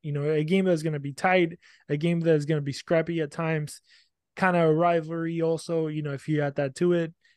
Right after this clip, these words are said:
Um, but I think w-, we did pretty good. Obviously, the finishing side of things,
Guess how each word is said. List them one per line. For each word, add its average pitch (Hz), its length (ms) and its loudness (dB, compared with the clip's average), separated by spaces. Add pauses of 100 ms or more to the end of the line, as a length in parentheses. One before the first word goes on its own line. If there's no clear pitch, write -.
(340)
Um, 151 280 -4
but 185 100 6
I 208 80 6
think 247 240 -2
w-, 226 200 -6
we 196 140 0
did 220 180 0
pretty 220 180 -2
good. 214 180 0
Obviously, 180 560 -2
the 151 140 -6
finishing 170 420 -4
side 180 200 -2
of 175 120 -4
things, 202 440 -6